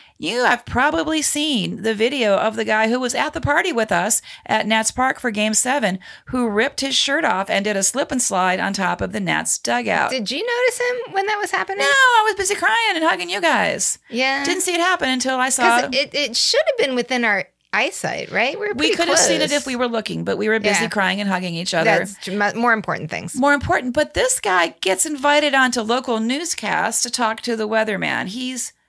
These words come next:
Speaker 1: famous in a "wasn't this awesome" that he took his shirt off way.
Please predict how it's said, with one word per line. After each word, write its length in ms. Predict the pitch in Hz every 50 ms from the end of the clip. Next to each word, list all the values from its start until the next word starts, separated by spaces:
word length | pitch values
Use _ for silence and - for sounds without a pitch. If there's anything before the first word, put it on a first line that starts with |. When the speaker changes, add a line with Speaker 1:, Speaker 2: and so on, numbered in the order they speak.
| _ _
Speaker 1:
famous 760 | - - - 269 254 262 269 262 262 262 254 247 - - -
in 180 | - 226 233
a 220 | 226 214 214 214 - _ _ _ -
"wasn't 520 | - 196 208 233 247 262 - 285 254 240
this 260 | - 220 202 196 - -
awesome" 600 | - 190 196 214 240 - - - 185 165 160 190 - - - _
that 180 | - - 190 185
he 160 | 185 190 196
took 260 | - - 233 247 240 -
his 180 | 226 196 185
shirt 320 | - - - 226 233 233 208
off 360 | 175 156 135 - - - - - _ _ _ -
way. 520 | - - 80 78 73 64 65 71 78 -